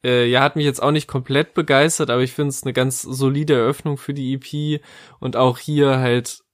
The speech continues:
einfach so funny One-Liner. Also ich find, es ist jetzt nicht so, dass ich, äh, wenn ich die E P höre, so denke, okay, jetzt muss ich mich durch den Song kämpfen oder so, sondern ich find, er gibt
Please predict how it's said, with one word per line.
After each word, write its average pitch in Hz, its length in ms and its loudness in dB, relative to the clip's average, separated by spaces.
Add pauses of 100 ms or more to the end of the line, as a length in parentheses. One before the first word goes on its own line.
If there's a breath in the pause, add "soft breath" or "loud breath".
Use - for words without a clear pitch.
(400)
einfach 139 280 -2
so 131 580 2 (600)
funny 139 440 0
One-Liner. 131 760 0
Also 127 240 -2
ich 123 80 -4
find, 175 240 0 (420 loud breath)
es 131 120 -8
ist 147 140 -4
jetzt 147 220 0
nicht 165 140 -2
so, 147 140 2
dass 139 180 2
ich, - 400 -8
äh, 123 320 2
wenn 123 160 0
ich - 380 -8
die 131 100 -2
E 127 40 -2
P 143 260 -2
höre, 135 260 2
so 123 140 0
denke, 120 180 0
okay, 120 220 0
jetzt 120 180 0
muss 123 160 0
ich 123 60 -2
mich 123 180 -4
durch 120 160 -6
den 123 220 0
Song 127 260 0
kämpfen 127 360 -4
oder 120 100 -2
so, 120 160 0
sondern 127 160 0
ich 120 80 -4
find, 156 240 0
er 131 100 -2
gibt - 440 -4